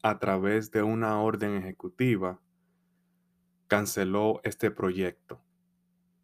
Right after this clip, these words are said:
Este proyecto eliminaría el, el uso de camiones para transportar petróleo desde Texas, perdón, desde Canadá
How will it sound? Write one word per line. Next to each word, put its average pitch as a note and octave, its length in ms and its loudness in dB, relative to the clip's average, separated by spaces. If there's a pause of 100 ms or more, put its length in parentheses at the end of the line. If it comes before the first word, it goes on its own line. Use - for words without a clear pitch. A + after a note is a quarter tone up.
(920)
Este A2+ 300 2
proyecto A#2 500 4
eliminaría G#2 880 2
el, G2 280 -4
el F#2+ 140 -2
uso A2 280 2
de G2+ 100 2
camiones G#2 840 0 (800)
para G2+ 240 0
transportar G2 800 -2
petróleo G2 760 0 (400)
desde F#2 600 -4
Texas, A#2+ 840 0 (360)
perdón, G2+ 260 0
desde F#2 320 -2
Canadá B2 560 2